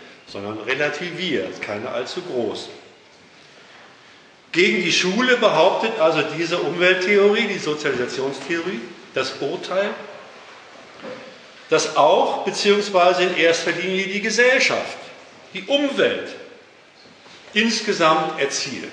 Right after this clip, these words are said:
Ich will es erstmal in dieser Abstraktheit durchaus gar nicht bestreiten. Allerdings schließt sich,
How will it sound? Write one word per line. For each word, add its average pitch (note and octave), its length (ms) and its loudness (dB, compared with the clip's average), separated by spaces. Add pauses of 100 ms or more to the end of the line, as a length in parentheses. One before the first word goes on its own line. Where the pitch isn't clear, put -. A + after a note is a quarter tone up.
(380)
Ich B2+ 140 -8
will A3 160 4
es A3 100 0
erstmal G#3+ 460 2
in F#3 60 -4
dieser G3+ 240 0
Abstraktheit F#3 840 4
durchaus E3+ 560 0
gar C3+ 240 2
nicht - 180 -6
bestreiten. A2 560 0 (1400)
Allerdings G#3 720 0 (920)
schließt A#3 480 2
sich, - 420 -2